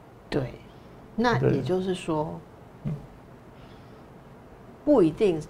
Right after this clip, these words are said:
Speaker 1: 照顾的那个人是比较苦的。
Speaker 2: 嗯。
Speaker 1: 也就你，你，我想这个故事是让我们看到说，对你自己而言，到底怎么做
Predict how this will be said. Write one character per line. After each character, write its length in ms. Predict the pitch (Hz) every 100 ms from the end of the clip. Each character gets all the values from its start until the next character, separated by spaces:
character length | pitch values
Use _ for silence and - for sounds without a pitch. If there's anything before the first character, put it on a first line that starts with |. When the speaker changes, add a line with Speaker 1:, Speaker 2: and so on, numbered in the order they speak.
| -
Speaker 1:
照 300 | - 180 143
顾 160 | - 147
的 160 | 139
那 200 | 127 139
个 160 | 135 95
人 200 | 73 87
是 220 | 131 147
比 160 | 139 127
较 240 | - 135 135
苦 180 | - - -
的。 100 | - - - - - - 139
Speaker 2:
嗯。 100 | - -
Speaker 1:
也 80 | 151
就 100 | 175 -
你， 220 | - 160 -
你， 140 | 151 -
我 80 | -
想 200 | 180 160
这 80 | 160
个 100 | 175
故 220 | 165 180
事 240 | 165 170 156
是 340 | 170 160 - -
让 120 | 175
我 80 | 165
们 120 | 135
看 200 | 127 170
到 160 | 156 156
说， 260 | 151 156 151 - - - - - -
对 180 | 285 170
你 160 | 135
自 200 | - 190
己 340 | 160 - 135 117
而 260 | 127 127
言， 340 | 139 135 120 117 143 - - - - - -
到 140 | 269
底 160 | 185 147
怎 200 | 139 123
么 200 | 117 135
做 520 | - 220 185 139 -